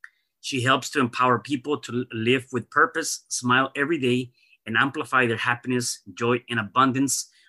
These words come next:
with everyone they encounter. Carla wants to help you claim your happiness with total confidence and ease and has created a toolkit, a step-by-step guide to help people make a difference in their lives so they could,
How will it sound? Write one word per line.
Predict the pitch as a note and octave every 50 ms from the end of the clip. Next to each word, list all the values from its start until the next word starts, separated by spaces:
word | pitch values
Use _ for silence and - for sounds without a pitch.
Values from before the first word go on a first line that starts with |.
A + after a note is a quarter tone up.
| _ -
with | G#2+ A2+ - _ _ -
everyone | C3+ C#3 C#3 C#3+ C#3 C#3 C#3 C3 B2
they | G#2+ A#2 A#2+
encounter. | A#2 A2+ G2+ - A#2 A2+ A2+ A2 - F2+ E2+ - _ _ _ _ _ _ _ _ _ _ _ _ _ _ _ _ -
Carla | - B2 C3 C3+
wants | B2+ B2+ C3 C3+ B2 -
to | C#3+ A#2
help | A2 C3+ B2 A#2 B2
you | A#2 G#2
claim | - - C3 C3 C3+ C3+
your | B2 A#2 A#2
happiness | - - C3 B2+ B2 - C#3 C#3 C3+ A#2
with | A2+ A2+ G#2+
total | - - C3+ C3+ C#3+ B2+
confidence | - - B2 B2 A#2+ - A#2 A#2 A2+ -
and | - - A2+ A#2+
ease | - - C3+ D#3+ D#3+ C#3 B2 A#2 A#2 - - _ _ -
and | A#2+ A#2
has | - A#2+ A2+ -
created | - - - A#2+ B2+ B2+ - - -
a | A#2+ A#2+ A2+ G#2 - _ _ - -
toolkit, | - F#3 G3 G3 - - A#2 A2+ B2+ B2 _ _ _ _ _ -
a | - G#2+
step-by-step | G#2+ - - - C#3+ D3 - D#3 D#3 D3+ - - - C3 A#2+ A#2+ A#2 - _ _ _ _ _ -
guide | A2 A#2 A#2 A#2 A#2 A#2
to | - A2+
help | - A#2 G#2+ -
people | - C3 C3 B2 C3 C3+
make | A#2+ A#2+ A#2+ A#2+ -
a | A#2
difference | G#2 G2 A2+ A#2+ A2+ - C3 B2 A#2+ -
in | G#2+ G#2
their | G2+ G2 G#2
lives | A2 A2+ A#2+ B2 B2+ B2 - - - _ _ _ _ - _ _
so | - -
they | A2 A2+ A#2 A2
could, | G#2 - - D3 D3+ -